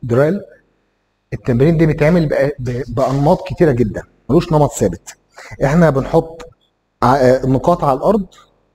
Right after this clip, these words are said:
علامة، أي علامة، أربع علامات والمسافة بينهم متر بس، يعني هو متر مربع. علامة، علامة، علامة، علامة، وواحدة في النص. تمام كده؟ إن شاء الله تكون واضحة عندهم في الكادر يعني.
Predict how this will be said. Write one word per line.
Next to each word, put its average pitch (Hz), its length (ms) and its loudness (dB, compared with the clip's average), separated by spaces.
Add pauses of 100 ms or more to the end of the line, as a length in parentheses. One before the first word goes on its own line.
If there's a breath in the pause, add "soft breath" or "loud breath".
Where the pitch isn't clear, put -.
(200)
علامة، 165 400 0
أي 190 200 2
علامة، 135 380 0 (520)
أربع 170 240 2
علامات 139 540 0 (100)
والمسافة 143 420 2
بينهم 160 300 4
متر 156 200 2
بس، - 340 -4
يعني 117 140 -2
هو 135 240 2
متر 156 300 2
مربع. 135 380 0 (1160 loud breath)
علامة، 147 520 2
علامة، 139 480 2
علامة، 143 360 2
علامة، 190 500 4
وواحدة 170 380 2
في - 60 -10
النص. - 580 -8 (240)
تمام 131 200 -4
كده؟ 180 180 0
إن - 360 -8 (520)
شاء 143 220 -4
الله 135 120 -2
تكون 127 280 -12
واضحة - 180 -8
عندهم 117 280 -2
في 110 80 -8
الكادر 92 340 -8
يعني. - 160 -18